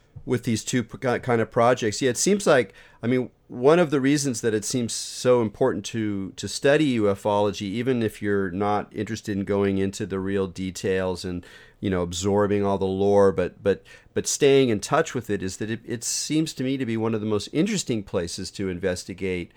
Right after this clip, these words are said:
the problems of information and media and reality creation. I mean, even if you're, you're really skeptical about it, it's, it's still really valuable because in addition to just the fact that, of course, there's this whole kind of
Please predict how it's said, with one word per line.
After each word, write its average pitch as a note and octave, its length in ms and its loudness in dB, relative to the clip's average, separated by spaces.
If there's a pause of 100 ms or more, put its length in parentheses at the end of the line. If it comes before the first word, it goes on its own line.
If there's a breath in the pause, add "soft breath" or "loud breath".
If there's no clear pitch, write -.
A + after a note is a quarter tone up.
(360 soft breath)
the G2 100 -6
problems F#2 720 0
of F#2 100 -8
information F2+ 840 -4
and F2 280 -6
media F2 560 -4
and E2+ 200 -6
reality E2+ 560 -4
creation. D#2+ 840 -10
I G2+ 100 -10
mean, F#2 160 -6
even A2 240 -6
if A2 140 -8
you're, G2+ 240 -4 (340 soft breath)
you're G2+ 140 -6
really G2 300 2
skeptical G2+ 640 -2
about E2 360 -2
it, D#2+ 100 -8
it's, D#2 300 -10
it's G2+ 160 -10
still B2+ 200 -2
really G2+ 240 -2
valuable A2+ 480 0
because G2+ 400 -6 (240 loud breath)
in B2 140 0
addition C#3+ 600 6
to A#2+ 80 -2
just G#2+ 240 -6
the A2 80 -2
fact C3+ 680 4
that, A2 160 2
of G2+ 140 -6
course, G#2+ 340 0
there's G2+ 240 -4
this G2 200 -6
whole F#2+ 260 0
kind F#2+ 260 -4
of F2 140 -6